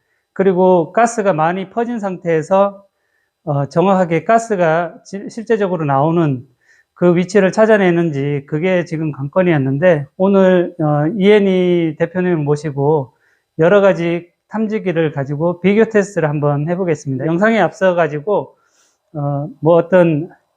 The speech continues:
어, 홍보하기 위해서 나온 게 아니라 제가 궁금해서 스스로 이렇게 찾아온 겁니다. 그리고 잠깐 동안, 어,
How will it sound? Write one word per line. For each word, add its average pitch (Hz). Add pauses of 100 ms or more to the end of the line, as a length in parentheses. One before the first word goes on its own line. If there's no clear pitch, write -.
(760)
어, 139
홍보하기 214
위해서 160
나온 147
게 156
아니라 143
제가 214
궁금해서 165
스스로 185 (460)
이렇게 156
찾아온 208
겁니다. 135
그리고 190
잠깐 220
동안, 208 (160)
어, 147